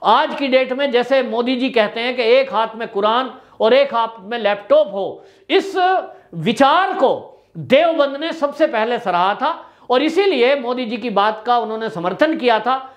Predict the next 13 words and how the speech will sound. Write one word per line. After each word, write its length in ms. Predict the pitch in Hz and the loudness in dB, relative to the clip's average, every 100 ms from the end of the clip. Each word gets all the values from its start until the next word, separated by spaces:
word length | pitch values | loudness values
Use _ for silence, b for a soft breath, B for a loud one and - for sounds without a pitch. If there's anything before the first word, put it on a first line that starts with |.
| B - | B -2
निश्चित 360 | 320 330 403 | 0 2 0
रूप 200 | 339 294 | 0 -2
से 140 | 247 302 | 2 0
योगी 420 | 247 233 262 302 | 2 2 2 0
जी 180 | 311 285 | 0 -2
को 220 | 226 269 294 285 | 2 4 4 0
अब 260 | 202 208 | -4 -4
वो 80 | 247 | -4
समर्थन 540 | 269 196 220 220 277 262 | -4 -2 -2 -2 -2 0
जब 200 | 269 - | 0 2
करें 440 | 220 285 214 - b b b b | 2 2 0 -8 b b b b
तो 420 | 233 269 285 277 - - _ 143 | 2 4 4 2 -6 -20 _ -4
ये 480 | 185 311 294 - | 4 4 4 -2